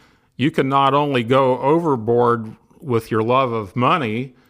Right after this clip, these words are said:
but in doing so, wander away from the faith. If that doesn't, uh, scare you a little bit, I don't know what would, because, uh, it's our faith in Jesus Christ and what he did for us,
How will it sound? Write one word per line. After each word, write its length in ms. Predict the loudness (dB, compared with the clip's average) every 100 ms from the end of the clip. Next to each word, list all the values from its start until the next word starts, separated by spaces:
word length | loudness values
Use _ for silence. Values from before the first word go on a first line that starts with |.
| _
but 160 | -2 0
in 160 | 0 0
doing 320 | 2 2 0
so, 260 | 0 0
wander 400 | 2 2 2 2
away 240 | 2 2 0
from 220 | -2 -4
the 100 | -4
faith. 640 | -2 0 0 -2 -12 -20 -20 _ _ -16
If 520 | -14 -14 -6 -6 0
that 200 | 0 2
doesn't, 640 | 0 2 -2 -6 -8 0
uh, 400 | 2 4 2 0 -8 -20 -20 _ _ _ _ -10
scare 340 | 0 2 2
you 120 | 2
a 80 | 2
little 200 | 2 2
bit, 320 | 2 2 4
I 100 | 2
don't 260 | 0 -2 -2
know 200 | 0 2
what 280 | 2 0 0
would, 560 | 2 2 2 -2 -8 -18 _
because, 580 | -8 0 2 2 -2 -4
uh, 200 | -4 -4
it's 200 | -6 -2
our 180 | 2 0
faith 480 | 0 0 0 0 -4
in 120 | -6
Jesus 440 | -2 -4 -4 -6 -4
Christ 420 | 0 0 0 -6
and 120 | -4
what 180 | -2 -2
he 120 | -4
did 300 | -2 0 0
for 300 | -2 -2 -2
us, 260 | -2 -6